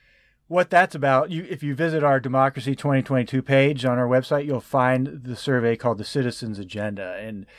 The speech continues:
this is really the heart of what we are doing during this election season. We want, uh, to listen to concerns that voters have and allow that to drive the conversation. So this form has just two main questions. Uh,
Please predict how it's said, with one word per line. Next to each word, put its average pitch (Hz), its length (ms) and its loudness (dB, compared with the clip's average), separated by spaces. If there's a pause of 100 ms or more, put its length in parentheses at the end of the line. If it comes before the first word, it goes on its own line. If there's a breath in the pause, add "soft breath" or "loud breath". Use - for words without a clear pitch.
(360 loud breath)
this 170 180 -2
is 139 160 -4
really 135 320 6
the 110 100 -2
heart 123 420 -2
of 101 180 -14
what 107 180 -10
we 113 140 -12
are 107 180 -8
doing 101 480 -10
during 92 300 -12
this 87 180 -16
election 87 460 -12
season. 85 600 -12
We 101 140 -16
want, 110 380 -8 (540 soft breath)
uh, 104 300 -6
to 139 160 -12
listen 156 320 -4
to 151 80 -8
concerns 151 800 -4
that 120 140 -8
voters 135 340 -2
have 131 340 -2
and 123 140 -6
allow 113 480 -2
that 113 380 -2
to 113 80 -16
drive 92 380 -10
the 90 100 -16
conversation. 82 920 -14 (760 soft breath)
So 135 360 2
this 151 280 -4
form 147 340 2
has 123 220 2
just 120 260 -6
two 160 340 -2
main 131 300 -2
questions. 87 720 -6
Uh, 92 380 -10